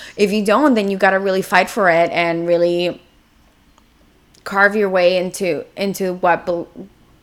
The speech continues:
what society should look like. And you say, like, "Well, I'm different, but I also deserve the same rights."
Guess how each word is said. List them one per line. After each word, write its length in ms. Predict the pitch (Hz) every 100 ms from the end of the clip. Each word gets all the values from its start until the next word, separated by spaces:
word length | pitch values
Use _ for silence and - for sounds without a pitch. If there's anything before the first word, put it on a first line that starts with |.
| _
what 160 | 180 175
society 340 | 175 170 165
should 200 | 175 175
look 180 | 180 202
like. 220 | 196 165
And 140 | 170 170
you 60 |
say, 260 | 160 170 151
like, 180 | 143 151
"Well, 120 | 156
I'm 140 | 156
different, 380 | 170 190 190 175
but 100 | 160
I 100 | 156
also 200 | 160 170
deserve 360 | 165 160 170 -
the 60 |
same 220 | - 170 156
rights." 480 | 185 170 139 -